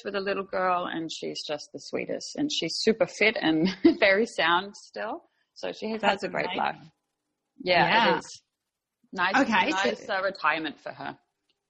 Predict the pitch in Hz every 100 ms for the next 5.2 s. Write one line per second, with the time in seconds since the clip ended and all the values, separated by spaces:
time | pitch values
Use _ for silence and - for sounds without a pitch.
0 | _ _ 170 175 202 247 160 151 143 175
1 | 202 160 - - - - - - 330 277
2 | 262 - 254 254 247 240 214 220 226 226
3 | 220 220 208 196 190 185 185 170 190 202
4 | 196 185 180 175 175 180 - 175 170 180
5 | 180